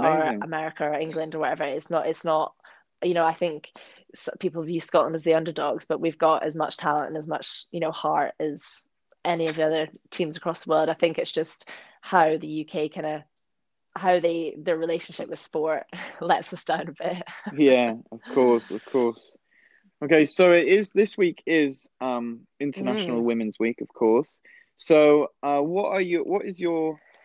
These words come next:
Speaker 2: like, what support have you received as a woman in sport? Do you think it's enough support, or do you think there should be more support for women, obviously starting out on their athletic elite careers like you have?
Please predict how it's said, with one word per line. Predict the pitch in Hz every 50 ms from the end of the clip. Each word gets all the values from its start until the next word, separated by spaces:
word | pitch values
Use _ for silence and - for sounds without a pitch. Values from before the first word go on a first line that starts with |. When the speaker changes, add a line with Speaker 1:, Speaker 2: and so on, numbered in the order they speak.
| _ _ - -
Speaker 2:
like, | 131 131 -
what | 147 180 190 -
support | - - 202 - - - - 180 160 127 - -
have | - 147 143 135 135
you | 135 135 127
received | 131 135 - - - 143 127 113 95 90 98 - - _ - - _ _ _ _ _ _
as | - 131 131 123
a | 127
woman | 117 117 127 120 117 117 113 117
in | 113 113 107
sport? | - - - - 98 90 87 - _ _ _ _ _ _ _
Do | -
you | 135 143
think | - 151 151 147 117 - - - -
it's | 139 139 - - - - - - _ _ _ _ _ _ _ _ _ -
enough | 139 139 143 143 160 175 196 - -
support, | - 208 196 - - 208 220 - 226 -
or | 175 165
do | 147 -
you | 156 156
think | - 165 151 113
there | 147 147 143
should | - - 139
be | - 139
more | 131 135 135 143 143 143 143 -
support | - 127 - - 131 110 69 -
for | - 117 110 113
women, | 131 127 120 117 113 113 117 113 _ _ _ _ _ _ _ _ _ _ _ - -
obviously | - 143 120 135 - - 135
starting | - - - 139 131 127 - 127
out | 123 123 117 -
on | - 117
their | 117 117 113
athletic | 120 - - 127 131 139 - - 120 - - -
elite | 131 131 123 120 - -
careers | - - 127 117 127 107 107 117 101 - - -
like | - - -
you | - 113 123
have? | 117 123 120